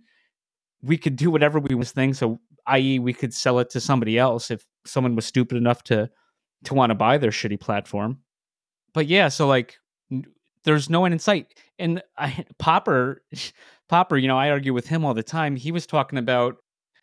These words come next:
how, uh, the,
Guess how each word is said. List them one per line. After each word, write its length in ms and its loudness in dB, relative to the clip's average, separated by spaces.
how, 640 2
uh, 360 -8
the, 300 -2